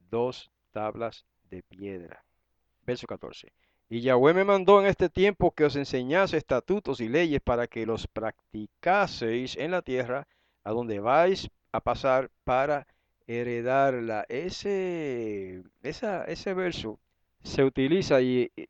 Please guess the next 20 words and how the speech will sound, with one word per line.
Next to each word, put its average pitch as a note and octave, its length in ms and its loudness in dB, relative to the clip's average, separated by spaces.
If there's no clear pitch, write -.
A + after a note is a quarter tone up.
y C#3+ 100 -6
está F#3+ 180 0
bien F#3 380 -4
que B2 100 -8
se B2+ 120 -8
utilice C3+ 340 -6
así, D3+ 240 -2
aunque B2 400 -2
suena C#3 300 -4
mal, A#2 280 -6
pero A2 320 -6
se - 180 -10
utiliza C#3 460 -4
para, A2 520 -2
este, G#2+ 600 -6
enseñar C#3+ 580 -2
que B2 200 -6
la A#2+ 120 -6
Torá, B2+ 560 0
ve, A#2 220 -8